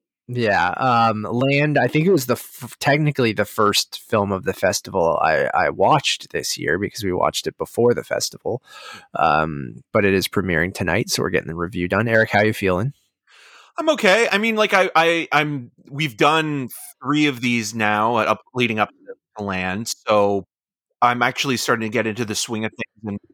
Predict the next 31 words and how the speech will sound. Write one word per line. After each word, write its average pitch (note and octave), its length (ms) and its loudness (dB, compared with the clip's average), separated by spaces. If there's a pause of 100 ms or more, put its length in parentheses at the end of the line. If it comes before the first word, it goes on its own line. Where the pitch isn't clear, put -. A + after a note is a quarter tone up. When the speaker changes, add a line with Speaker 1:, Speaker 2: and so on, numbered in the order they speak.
(180)
Speaker 2:
really G#2+ 140 -4
waking G2+ 360 0
up. G#2+ 160 0 (180)
So A2 60 -6
this A2+ 220 -4
is, C3+ 100 2
Speaker 1:
Yeah. G#2+ 220 4
<laughs> - 440 2
Speaker 2:
you - 160 0
know, D#3 160 4
alongside D3 520 2
my B2 140 2
cup - 260 -4
of - 80 -6
tea, C3 220 0
this C3+ 160 -4
is A#2 120 -4
a A#2+ 60 -2
good A#2+ 180 0
way A#2 160 2
to, G#2+ 300 2
you A2+ 100 -6
know, G#2 120 -2
start A2+ 340 2
off G#2 280 4
the A#2+ 80 -4
day G2+ 400 0
and, G2 300 -4
uh, G2 140 0
before G2+ 340 -4
we G2 320 -4